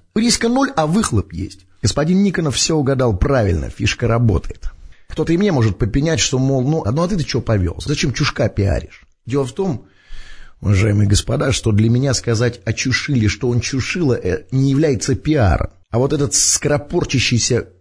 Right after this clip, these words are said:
кусок дешевой известности, которую нагло хапнул, я считаю не славой, а позором. Вот, знаете, вот эта тема "обосрался, обгадился", и о тебе напечатали в газете или показали по телеку,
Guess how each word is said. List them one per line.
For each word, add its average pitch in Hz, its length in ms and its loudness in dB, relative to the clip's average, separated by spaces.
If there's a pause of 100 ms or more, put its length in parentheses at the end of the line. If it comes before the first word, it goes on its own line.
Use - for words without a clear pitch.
(100)
кусок 123 480 2
дешевой 135 480 2
известности, 131 600 0
которую 113 420 2
нагло 139 520 2
хапнул, 120 540 2
я 113 140 4
считаю 131 400 0
не 127 100 2
славой, 156 360 2
а 127 120 0
позором. 120 640 0 (220)
Вот, 120 160 -8
знаете, 165 260 0
вот 135 80 -2
эта 139 140 -4
тема 135 320 -2
"обосрался, 147 720 0
обгадился", 123 800 -2
и 120 180 -4
о 123 60 2
тебе 127 240 -2
напечатали 117 500 -2
в 110 80 0
газете 120 380 0
или 113 100 -2
показали 120 460 -2
по 123 220 -8
телеку, 127 540 -4